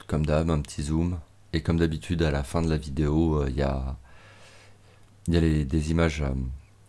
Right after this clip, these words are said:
des screens en images fixes pour, euh,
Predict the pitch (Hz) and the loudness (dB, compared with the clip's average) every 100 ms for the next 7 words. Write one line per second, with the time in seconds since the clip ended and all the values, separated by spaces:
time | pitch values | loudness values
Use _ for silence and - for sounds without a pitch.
0 | - - - - 82 - 98 87 80 80 | -20 -20 -10 -4 -4 0 0 2 2 4
1 | 78 78 - 90 90 - - - - - | 2 0 -2 -2 -2 -6 -10 -12 -20 -20
2 | - - - - 76 73 69 69 67 64 | -20 -20 -12 -4 -2 0 0 0 -2 -4